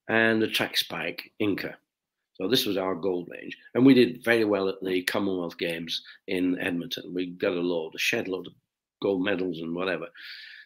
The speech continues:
So, uh, we had this shoe. And so we're talking about now February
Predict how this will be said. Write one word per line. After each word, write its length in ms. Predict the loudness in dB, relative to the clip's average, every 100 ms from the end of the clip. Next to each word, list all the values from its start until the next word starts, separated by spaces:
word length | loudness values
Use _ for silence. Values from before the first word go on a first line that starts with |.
| 0
So, 300 | 4 4 2
uh, 160 | -2 4
we 140 | 4
had 200 | 4 0
this 140 | 2 0
shoe. 320 | 2 0 0
And 100 | 2
so 160 | 2
we're 200 | 2 0
talking 300 | 0 -2 2 4
about 140 | 4
now 320 | 2 2 2 -2 -20 -20 -18 -2
February 680 | 2 6 6 8 6 2